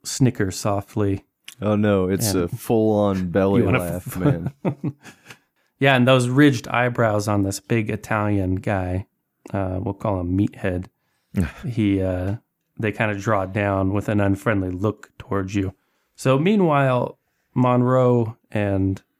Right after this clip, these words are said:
Speaker 1: or sorry, Whitmire, <coughs> never mind, wrong names. Erase all that.
Speaker 3: Andrews and
Speaker 1: Andrews and Mueller are walking out discussing this trepanning, and you've gone out the front of the New England Museum of the Occult, and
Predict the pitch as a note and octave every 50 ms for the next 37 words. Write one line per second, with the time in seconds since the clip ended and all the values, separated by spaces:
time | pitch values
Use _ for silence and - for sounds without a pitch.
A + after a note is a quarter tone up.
0 | _ _ - A#2+ G#2+ - - A#2+ G#2+ G2 F#2 - _ - C3+ C3+ C3+ - - B2+
1 | A#2+ A#2+ A#2 A#2 A#2 A2+ - _ _ _ _ _ _ _ _ _ - - - -
2 | - G#2+ A#2 A#2 G#2 F#2+ F#2+ F#2+ F#2 G2 - A#2 A#2 A#2 G#2+ G2+ F#2 F#2 F#2+ -
3 | _ _ _ _ _ _ _ _ - - _ - A#2 B2 B2 A#2+ A#2+ - B2 A2
4 | G#2+ G2+ G2 F2+ F2 E2+ E2+ E2+ D#2+ E2+ E2+ E2+ E2 D#2 - D#2 F#2+ B2 C3 D#3+
5 | D3+ C3+ C#3+ D#3+ D3 B2 A#2 A#2 C3+ A#2+ G#2+ G#2+ A#2 C3 C3 A#2+ A2+ G#2+ G2 G2+
6 | G#2+ - - - - - - _ _ - A2 G#2+ G#2 G#2+ A2 A#2+ A#2+ A#2 - A2+
7 | G#2+ G#2 G#2 G#2 - - - - - - - A2 G2+ - - G#2+ G2 F#2+ F#2 F2+
8 | - - - - - - A2 G#2+ G#2+ G2+ G2 F#2+ F2+ G2 - _ _ _ _ _
9 | _ _ - C3+ G#2+ G#2 G#2 G#2+ A2 A2 A2+ C3+ C3 B2+ B2 A#2 A2+ - - G#2
10 | _ _ - A#2 A2 G#2+ - - - - G#2+ G#2 G2 F#2+ G#2+ G2+ G2 G2 G2 G2+
11 | G2 G2 G2 F#2+ F#2+ F#2+ F#2 F#2+ F#2 F2+ G2 G#2+ G#2 G2 F#2+ F#2 F2+ F#2 - -
12 | - _ - - - G#2+ G2 F#2+ - - - _ _ _ _ _ - - G2+ F#2+
13 | F#2 F2+ F2+ F2+ F2+ F#2 -